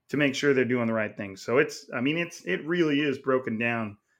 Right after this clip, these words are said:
to the most minuscule level. That's why they get paid so much. So it's, you know, I, it's, sometimes it's just funny because you see someone tweet stuff out and it's just like, you just, I just look at it and I'm like, "Are you sure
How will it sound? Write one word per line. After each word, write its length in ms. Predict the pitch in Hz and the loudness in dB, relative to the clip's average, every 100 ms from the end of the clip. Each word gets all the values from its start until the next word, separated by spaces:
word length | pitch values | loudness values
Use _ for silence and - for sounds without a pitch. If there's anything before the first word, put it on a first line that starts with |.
| _ _ _ _ _ _ - | _ _ _ _ _ _ -8
to 140 | - | -2
the 100 | 127 | 2
most 320 | 120 120 117 123 | 2 0 -2 2
minuscule 480 | 151 151 - 143 | 2 2 4 6
level. 280 | 127 117 107 | 8 6 6
That's 240 | 104 104 - | 2 0 -4
why 260 | 104 101 113 | -6 0 2
they 100 | 123 | 4
get 180 | 127 139 | 2 2
paid 260 | 160 139 | 2 -2
so 120 | 117 113 | -4 -8
much. 420 | 101 107 - - | -8 -12 -14 -4
So 160 | 117 | 0
it's, 180 | 117 117 - | 0 -2 -6
you 80 | |
know, 120 | 120 107 | -4 -4
I, 260 | 110 123 139 | -6 -8 -6
it's, 320 | 135 123 - _ _ | -8 -8 -16 _ _
sometimes 540 | - 180 180 170 151 135 | -4 -2 2 4 4 2
it's 160 | 131 | -4
just 180 | - 117 | -6 -6
funny 280 | - 120 110 | -4 -2 -2
because 420 | 110 113 117 - _ _ _ _ _ | -4 -4 -6 -6 _ _ _ _ _
you 80 | 123 | -6
see 220 | 127 180 | -2 0
someone 360 | 165 170 156 139 | 2 4 4 2
tweet 240 | 135 143 | 0 -2
stuff 280 | 120 131 120 | 0 0 2
out 280 | 113 107 110 | 0 0 -2
and 140 | 113 107 | -4 -6
it's 120 | 101 | -8
just 180 | - 107 | -10 -8
like, 340 | 110 101 101 - _ _ _ _ _ _ _ _ | -6 -6 -10 -20 _ _ _ _ _ _ _ _
you 80 | 131 | -4
just, 220 | 139 135 | -2 2
I 120 | 135 | 4
just 180 | 139 151 | 4 2
look 220 | 135 123 | 2 2
at 180 | 117 104 | 2 2
it 40 | 107 | 2
and 100 | 107 | -2
I'm 100 | 107 | -2
like, 200 | 104 147 | 0 4
"Are 40 | |
you 120 | 220 | 4
sure 460 | 262 226 196 190 | 8 10 10 10